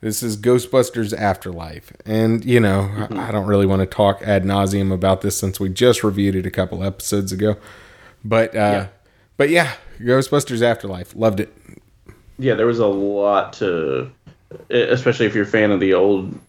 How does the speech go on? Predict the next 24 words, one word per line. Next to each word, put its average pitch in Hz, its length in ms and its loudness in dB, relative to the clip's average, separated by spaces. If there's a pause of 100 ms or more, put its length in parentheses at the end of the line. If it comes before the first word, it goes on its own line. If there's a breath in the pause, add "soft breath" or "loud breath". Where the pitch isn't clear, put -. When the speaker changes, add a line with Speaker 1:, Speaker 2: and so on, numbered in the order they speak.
(160)
Speaker 2:
you 107 180 2
know, 92 140 2 (520)
the - 240 0
old 104 200 2
ones, 95 300 2
there's 101 180 2
a 98 60 4
lot 95 480 2
to 104 100 0
love 92 260 2
about - 300 0
the - 60 0
new 73 200 0
one. 64 300 -2 (560 loud breath)
And, 92 800 0 (960)
I - 100 -2
don't - 20 4 (100)
know, 131 180 -10
they 123 200 0
did, 120 380 0
uh, 107 540 2 (580)
it's, 110 240 -2
it's - 220 -2
also 113 600 0